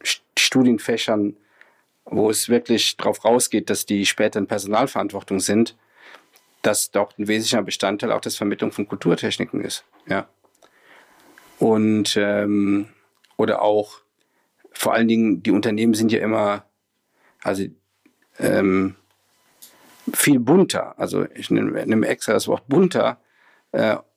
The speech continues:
egal ob jetzt Geschlecht, Nationalität, rauf und runter, die, auch, dass, dass das vermittelt wird, was bedeutet das eigentlich? Also, dass es <laughs> egal ist, ob der jetzt aus Israel kommt oder aus der Ukraine oder aus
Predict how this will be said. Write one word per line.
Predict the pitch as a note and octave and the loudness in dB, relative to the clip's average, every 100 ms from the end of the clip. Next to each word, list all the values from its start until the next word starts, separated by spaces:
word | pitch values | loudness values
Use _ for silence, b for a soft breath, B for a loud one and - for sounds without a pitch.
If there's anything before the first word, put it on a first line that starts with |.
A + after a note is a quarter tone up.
| _ _ _ _ | _ _ _ _
egal | - A2 A#2 | 0 2 2
ob | A2+ | 0
jetzt | A2 - | -4 -4
Geschlecht, | - - A#2 A#2+ - | -2 2 2 2 0
Nationalität, | G#2 A2+ G#2 G#2 - A#2 A#2 - | -2 0 0 0 0 0 0 -2
rauf | G#2+ | -2
und | G#2+ | 0
runter, | A#2 B2+ B2+ _ _ _ _ _ _ _ _ _ _ | 0 0 -4 _ _ _ _ _ _ _ _ _ _
die, | - - | -2 0
auch, | A2 C3 - - _ _ _ - | 0 0 -4 -20 _ _ _ -4
dass, | A2+ - - - _ - | -2 -2 -6 -10 _ -4
dass | G#2 | -2
das | - E3 - | 2 2 2
vermittelt | B2+ A2+ A2 G#2+ | 2 0 0 -2
wird, | G#2+ - | -2 -2
was | G#2 | -4
bedeutet | B2+ C3 F3+ - | 0 2 2 0
das | A#2+ | -6
eigentlich? | - F#2+ G2 G2+ C#3+ - _ b b b b b _ - | -2 -2 -2 -2 -2 -4 _ b b b b b _ -4
Also, | G2 | 0
dass | G2+ A#2+ - | 0 0 -2
es | - D3 - | 2 2 2
<laughs> | _ | _
egal | - A#2+ C3+ E3 | -4 2 4 6
ist, | C#3 - | 4 2
ob | - - | -4 -4
der | G#2+ | -2
jetzt | A2 - | -2 -2
aus | G2+ - | -4 -2
Israel | C#3 - D#3+ E3 | 0 2 2 0
kommt | - E3+ F3+ F3+ | 0 -2 -2 -2
oder | - - | -2 0
aus | - | -2
der | - - | -4 -6
Ukraine | C#3 - - A#2 - A#2+ | -4 -2 0 0 0 2
oder | - | 0
aus | G#2+ - | -2 -8